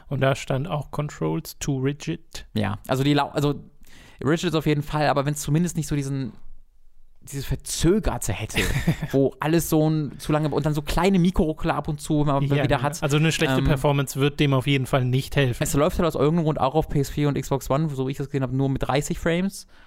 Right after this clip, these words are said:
Speaker 2: Ähm, aber auf dem P C kannst du es dann halt
Speaker 1: Naja,
Speaker 2: auch
Speaker 1: es
Speaker 2: mit
Speaker 1: wirkt
Speaker 2: sechzig
Speaker 1: ja auch
Speaker 2: spielen.
Speaker 1: gerade wie ein Spiel, was, also dann wahrscheinlich auch nicht Zeit für Optimierung oder sowas
Speaker 2: Nee, äh, überhaupt nicht. Es hat einen
Speaker 1: Das
Speaker 2: coolen
Speaker 1: ist so
Speaker 2: Soundtrack.
Speaker 1: eigenartig. Das, naja, ja, ist ja
Speaker 2: <laughs>
Speaker 1: auch,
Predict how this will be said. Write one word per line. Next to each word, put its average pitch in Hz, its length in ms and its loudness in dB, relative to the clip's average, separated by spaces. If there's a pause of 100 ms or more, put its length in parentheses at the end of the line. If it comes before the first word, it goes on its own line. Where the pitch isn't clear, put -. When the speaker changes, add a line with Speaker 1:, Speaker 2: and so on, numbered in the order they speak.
(140)
Speaker 2:
Ähm, 131 600 0 (140)
aber 127 340 2
auf 120 140 2
dem 120 40 -8
P 120 120 0
C 143 300 2
kannst 139 260 -2
du - 20 2
es 127 60 -2
dann 127 160 0
halt 123 240 2
Speaker 1:
Naja, 165 320 0
Speaker 2:
auch 123 60 2
Speaker 1:
es 123 60 0
Speaker 2:
mit 127 100 2
Speaker 1:
wirkt 190 180 2
Speaker 2:
sechzig 196 80 4 (160)
Speaker 1:
ja 185 40 -10
auch 196 100 0
Speaker 2:
spielen. 127 120 0
Speaker 1:
gerade 165 300 2
wie 165 100 2
ein 160 100 0
Spiel, 170 640 0
was, 147 480 -2 (520)
also 147 400 0 (680)
dann 151 200 0
wahrscheinlich 156 380 2
auch 143 60 4
nicht 160 260 -2
Zeit 165 220 0
für 175 100 2
Optimierung 170 540 0
oder 156 180 -4
sowas 110 240 -6
Speaker 2:
Nee, 139 320 4
äh, 101 360 0
überhaupt 123 540 0
nicht. 202 120 -4
Es - 80 -2
hat 202 100 0
einen 208 80 -4
Speaker 1:
Das 151 60 -2
Speaker 2:
coolen 208 120 2
Speaker 1:
ist - 120 -2
so 180 80 4
Speaker 2:
Soundtrack. 185 260 0
Speaker 1:
eigenartig. 196 520 -2 (320)
Das, - 320 0 (160)
naja, 156 360 4
ja, 147 260 2
ist 175 140 -6
ja 156 140 2
Speaker 2:
<laughs> 170 60 -2
Speaker 1:
auch, - 80 -4